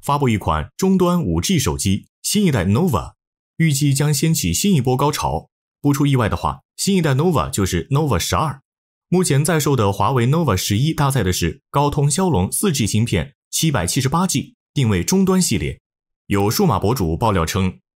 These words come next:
华为 Nova 十二系列搭载的麒麟八三零处理器，估计会砍掉一些核心，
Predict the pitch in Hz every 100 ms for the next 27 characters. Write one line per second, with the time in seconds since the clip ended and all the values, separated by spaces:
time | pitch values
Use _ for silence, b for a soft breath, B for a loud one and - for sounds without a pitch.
0 | _ _ - 139 160 185 185 95 - 151
1 | 131 - 98 82 69 98 95 82 82 -
2 | 147 120 135 170 175 185 143 113 131 98
3 | 73 98 - _ _ _ - 123 110 95
4 | 90 - 80 160 165 107 95 - 82 120
5 | 120 135